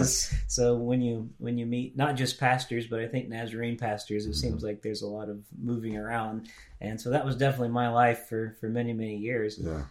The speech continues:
Speaker 2: Uh, however, I have lived just myself. I've lived in Springfield, Ohio for over twenty-one years now. So it's,
Speaker 1: Wow,
Speaker 2: I'm,
Speaker 1: nice.
Speaker 2: I'm the, I'm the long-termer of the family, <laughs> I guess, that I stay in one place.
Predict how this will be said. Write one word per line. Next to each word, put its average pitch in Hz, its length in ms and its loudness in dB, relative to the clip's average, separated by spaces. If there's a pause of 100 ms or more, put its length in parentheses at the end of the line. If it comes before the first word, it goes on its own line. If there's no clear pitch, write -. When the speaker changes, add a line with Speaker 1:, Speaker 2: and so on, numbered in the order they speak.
(140)
Speaker 2:
Uh, 104 240 -6
however, 127 800 6
I 120 120 6
have 117 240 2
lived 117 340 0 (320)
just 123 240 -2
myself. 117 420 0
I've 104 160 -2
lived 113 220 -6
in 104 100 -2
Springfield, 127 540 2
Ohio 107 480 -2
for 104 460 0
over 107 200 -4
twenty-one 107 540 -6
years 101 380 -4
now. 76 420 -8
So 101 260 -2
it's, 85 200 2
Speaker 1:
Wow, 120 260 4
Speaker 2:
I'm, - 80 -2
Speaker 1:
nice. - 100 2
Speaker 2:
I'm 135 200 6
the, 117 340 4
I'm 151 160 6
the 143 80 6
long-termer 139 760 6
of 117 120 4
the 120 80 -2
family, 135 540 2
<laughs> - 20 -8
I 156 120 -4
guess, - 420 -6
that 135 120 -4
I 131 100 2
stay 151 260 0
in 131 100 2
one 135 220 2
place. 131 320 0